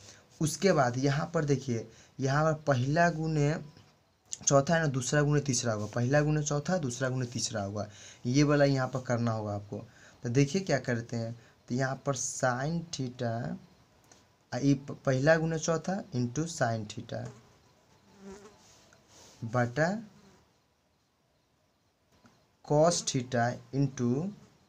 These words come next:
sine theta minus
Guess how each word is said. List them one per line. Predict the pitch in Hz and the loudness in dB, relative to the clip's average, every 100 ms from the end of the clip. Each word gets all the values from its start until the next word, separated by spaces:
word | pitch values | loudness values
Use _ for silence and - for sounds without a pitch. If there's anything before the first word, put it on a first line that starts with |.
| _ _ _ _ | _ _ _ _
sine | - - - - - 135 - 165 165 | -14 -12 -12 -10 -2 -2 0 -4 -4
theta | - 143 143 127 120 139 175 - _ _ _ _ _ - | -2 -2 0 -2 0 -2 -10 -18 _ _ _ _ _ -6
minus | 127 123 123 131 165 | -2 0 0 0 -2